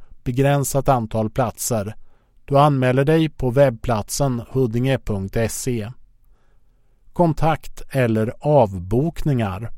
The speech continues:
Maila till Cecilia Westerlund på e-postadressen Cecilia, stavat med C E C I L I A, punkt Westerlund, W E S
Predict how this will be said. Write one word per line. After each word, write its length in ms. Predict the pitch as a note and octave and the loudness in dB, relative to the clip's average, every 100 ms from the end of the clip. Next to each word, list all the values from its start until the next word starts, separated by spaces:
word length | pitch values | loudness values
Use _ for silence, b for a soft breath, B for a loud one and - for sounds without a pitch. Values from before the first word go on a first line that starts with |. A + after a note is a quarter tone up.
| - - - - | -14 -18 -20 -2
Maila 440 | D3+ F3 D3+ F3 | 2 4 4 2
till 320 | - C#3 B2 | 2 0 0
Cecilia 600 | A#2+ D3 - B2+ G#2 G#2+ | -2 -4 0 0 0 0
Westerlund 880 | G#2+ C3+ - - A2+ C#3 C#3+ G#2+ G#2 | 2 0 0 -2 0 2 0 -2 -4
på 340 | A#2+ A2 A#2 A#2 | -2 0 0 -2
e-postadressen 1120 | - C#3+ B2 A#2 G#2+ - A2 A2+ G#2 - A#2+ B2 b b | -2 0 0 -2 -4 -4 0 0 0 -2 -2 -4 b b
Cecilia, 840 | - D3 - C#3 D3+ D#3+ C3+ G2+ - | -6 -4 0 0 2 4 2 0 -6
stavat 560 | - C3+ B2 A#2+ - - | -4 2 2 2 -2 -2
med 360 | A#2+ A2+ A#2 - - | 0 0 -2 -8 -16
C 460 | - - D#3 E3 E3 - | -12 -2 2 2 0 -6
E 340 | A#2+ B2+ C3+ C#3 | -4 -2 -2 -4
C 400 | - - B2+ C#3 - | -10 -4 0 0 -2
I 360 | A#2 A#2+ B2 C3 | -4 -2 -4 -6
L 360 | - A#2 A2+ A#2 - | -4 -2 0 -2 -6
I 320 | A2+ G#2 G#2 - | -6 -4 -6 -8
A, 360 | - B2 D#3 E3+ - - - | -2 0 0 -2 -8 -20 -6
punkt 320 | C3 A2 - | -2 -2 0
Westerlund, 840 | B2+ C#3+ - - A2+ D3 G#2+ G2 F#2+ - - - | 0 0 -2 -2 2 2 0 -4 -10 -14 -18 -8
W 680 | C3 D3 C3+ B2+ C#3+ D#3+ E3 | 2 2 4 2 2 2 0
E 360 | - A#2+ A#2+ B2 | -4 -2 -2 -4
S 420 | - A#2 B2 - | -6 -6 -4 -6